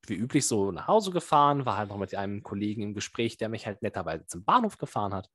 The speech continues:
Der meinte nach dem Motto, ja, äh, er hat schon ein bisschen was gehört, wer der nächste Fight-Coach ist. Da war so ein, okay, alles klar, los,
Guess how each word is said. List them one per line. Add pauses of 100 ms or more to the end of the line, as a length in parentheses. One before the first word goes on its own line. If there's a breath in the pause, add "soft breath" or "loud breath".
(500 soft breath)
Der
meinte
nach
dem
Motto,
ja,
äh,
er
hat
schon
ein
bisschen
was
gehört,
wer
der
nächste
Fight-Coach
ist. (640)
Da
war
so
ein,
okay,
alles
klar,
los,